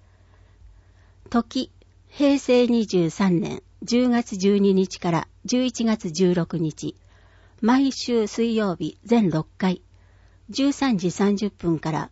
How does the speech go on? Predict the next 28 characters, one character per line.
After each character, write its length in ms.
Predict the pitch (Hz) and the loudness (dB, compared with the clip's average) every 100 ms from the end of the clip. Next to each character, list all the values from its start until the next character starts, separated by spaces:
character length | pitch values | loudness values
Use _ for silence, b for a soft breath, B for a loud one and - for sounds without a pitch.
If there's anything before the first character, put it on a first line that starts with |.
| - | -6
十 200 | 220 240 | -2 0
五 140 | 233 | 0
時 100 | 214 | -2
三 260 | 160 190 185 | -2 0 0
十 140 | 180 | -2
分。 280 | - - - - - _ _ _ _ _ | -10 -10 -12 -14 -20 _ _ _ _ _
と 100 | 214 | -4
こ 160 | - 233 | 0 0
ろ、 180 | 220 - b b b b | 0 -6 b b b b
土 320 | - - 285 | -12 -4 -2
浦 200 | 277 262 | 0 -2
市 220 | - 180 | -4 -6
総 260 | 180 233 240 | -2 0 0
合 200 | 233 220 | 0 -2
福 180 | - 202 | -4 -8
祉 160 | - | -6
会 200 | 220 190 | -2 -2
館 260 | - 156 147 | -2 -2 0
四 180 | 165 180 | 0 0
階、 300 | - 170 - _ _ _ | -2 -6 -6 _ _ _
講 200 | - 294 | 2 2
義 180 | 233 165 | 4 0
講 220 | - 196 | 0 -2
習 240 | 180 175 160 | -2 -4 -6
室。 320 | - - - _ _ _ _ _ _ _ | -8 -14 -14 _ _ _ _ _ _ _
対 200 | - 269 269 | -4 -2 -2
象 220 | 247 196 | -2 -4
者、 220 | - - | -4 -10